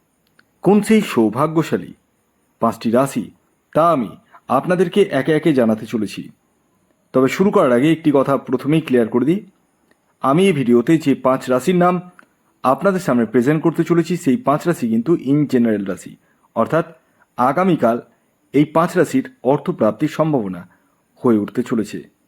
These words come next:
তবে প্রত্যেকের না। হ্যাঁ, তাদেরই অর্থপ্রাপ্তি ঘটবে যাদের ব্যক্তিগত জন্মছকে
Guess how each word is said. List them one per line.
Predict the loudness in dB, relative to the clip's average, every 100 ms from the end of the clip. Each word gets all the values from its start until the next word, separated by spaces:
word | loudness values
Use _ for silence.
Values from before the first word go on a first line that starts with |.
| _ _
তবে | -2 2 0 -2 _ _
প্রত্যেকের | -2 0 -2 -2 -6
না। | -10 -16 _ _ _ _ _ _ _ _ _ _
হ্যাঁ, | -10 -8 -8 _ _ _ _ _ _ _ _ _
তাদেরই | 0 2 4 2 2
অর্থপ্রাপ্তি | 0 0 0 -2 -2 -2
ঘটবে | -2 0 0
যাদের | 2 2 0
ব্যক্তিগত | 0 -4 -4 -4 -2
জন্মছকে | -4 -4 -6 -4 -6 -8 -14